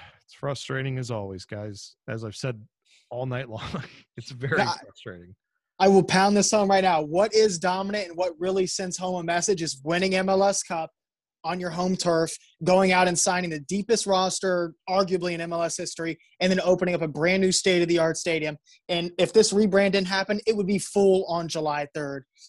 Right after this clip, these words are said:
Speaker 2: That to me is dominant. That to me is globally expressive. That to me is expanding the global name of Columbus.
Speaker 1: Yeah.
Speaker 2: It would have been great if we would have went further on C C L.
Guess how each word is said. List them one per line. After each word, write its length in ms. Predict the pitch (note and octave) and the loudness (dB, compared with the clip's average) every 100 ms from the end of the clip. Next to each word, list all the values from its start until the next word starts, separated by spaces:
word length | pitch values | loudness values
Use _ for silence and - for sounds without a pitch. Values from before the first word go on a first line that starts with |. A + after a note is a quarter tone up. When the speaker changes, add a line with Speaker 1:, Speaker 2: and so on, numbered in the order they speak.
| _ | _
Speaker 2:
That 320 | F3 G#3+ A#3+ | 4 4 4
to 80 | A3 | 4
me 280 | G3+ G#3 G#3 | 6 6 4
is 180 | E3+ D3 | 0 0
dominant. 440 | E3 E3 D#3 C#3+ _ _ | 0 0 -2 -8 _ _
That 280 | D#3 G#3 A3+ | 0 2 0
to 120 | - G3+ | -2 0
me 560 | F#3 A3+ A#3+ F#3+ C#3+ _ _ - | 2 2 2 0 -2 _ _ -4
is 160 | F3+ | -4
globally 880 | D3+ F3+ G3 G3+ F#3 F3 E3+ E3 D#3 _ _ _ _ _ | 0 4 6 4 2 0 0 -2 -4 _ _ _ _ _
expressive. 720 | G#3 - - G#3 G3 - D3 | -6 -4 0 2 2 -4 -8
That 180 | F#3+ F#3+ | -8 -8
to 100 | G3 | -6
me 220 | G3+ G#3 | -4 -2
is 180 | F3+ - _ _ _ - | -4 -6 _ _ _ -12
expanding 720 | G#3 - - - G#3 G#3 F#3+ | -6 -4 -2 0 2 2 0
the 60 | F#3 | -2
global 340 | E3+ F#3+ E3+ | 0 0 0
name 260 | E3+ E3+ E3 | -6 -6 -6
of 100 | D3+ | -8
Columbus. 800 | - D#3+ D#3+ D#3 C#3 C3+ - - _ | -8 -2 -2 -2 -4 -2 0 -2 _
Speaker 1:
Yeah. 160 | A#2 A2 - | -12 -12 0
Speaker 2:
It 100 | A3 | 4
would 120 | A3 | 4
have 80 | B3+ | 4
been 180 | G#3 G3+ | 2 0
great 240 | D#3 G#3 | 0 0
if 60 | G#3+ | 0
we 60 | A3 | -2
would 160 | G3+ | -4
have 100 | G3 | -4
went 200 | G3 G3 | -4 -6
further 320 | - F#3+ F#3+ | -4 -4 -2
on 80 | F3+ | -4
C 240 | E3+ A3 G3+ | -6 -4 -2
C 260 | - F#3 | -2 -2
L. 280 | D#3 E3+ F#3+ | -2 0 -2